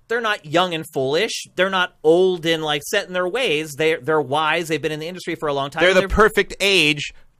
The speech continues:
Speaker 2: just like us.
Speaker 1: Yeah, exactly. <laughs> You nailed it. <laughs>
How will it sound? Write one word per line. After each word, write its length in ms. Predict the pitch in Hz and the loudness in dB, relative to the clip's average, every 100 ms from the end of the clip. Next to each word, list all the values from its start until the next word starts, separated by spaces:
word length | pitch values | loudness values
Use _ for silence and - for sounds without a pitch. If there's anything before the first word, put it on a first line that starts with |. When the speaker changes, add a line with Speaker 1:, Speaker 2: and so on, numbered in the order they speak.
| _ _ _ _ | _ _ _ _
Speaker 2:
just 260 | 175 - | -2 -2
like 220 | 160 143 139 | 0 0 0
us. 340 | 95 - - | -4 -8 0
Speaker 1:
Yeah, 220 | 202 139 | 2 2
exactly. 540 | 175 175 160 - - - | 0 0 0 0 -10 -14
<laughs> 40 | - - - 262 - - - _ _ | -16 -20 -16 -16 -14 -18 -20 _ _
You 100 | 240 202 | -6 0
nailed 280 | 185 151 | 2 0
it. 180 | 120 - | -4 -14
<laughs> 20 | - | -8